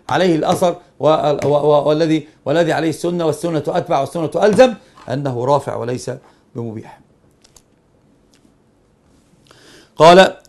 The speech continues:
<clears throat> "أو نوى نفلا أو الصلاة". وطبعا هنا يقول الشارح، قا-، يقول:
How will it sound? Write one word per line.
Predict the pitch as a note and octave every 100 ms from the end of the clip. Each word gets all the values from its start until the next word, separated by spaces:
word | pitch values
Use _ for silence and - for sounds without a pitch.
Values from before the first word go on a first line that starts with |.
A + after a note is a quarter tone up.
| _ _ _ _ _ _
<clears throat> | - - D#2 D#2 - - - - _ _ _ _ - -
"أو | E3+ G3
نوى | A#3+ A#3 G3
نفلا | G3 F#3 A3 A3+ - D#3+
أو | F#3+
الصلاة". | G3 E3 D3+ B2 - _ _ _ _ _ _ _ _ _ _ _ _ _ _ _ _ _ _ _ _ _ _ -
وطبعا | E3 F3
هنا | E3 F3+ E3+ - -
يقول | C3+ B2+ - E3+ D3
الشارح، | - D3+ D3
قا-، | - D3+
يقول: | D3+ C#3+ - E3+ D#3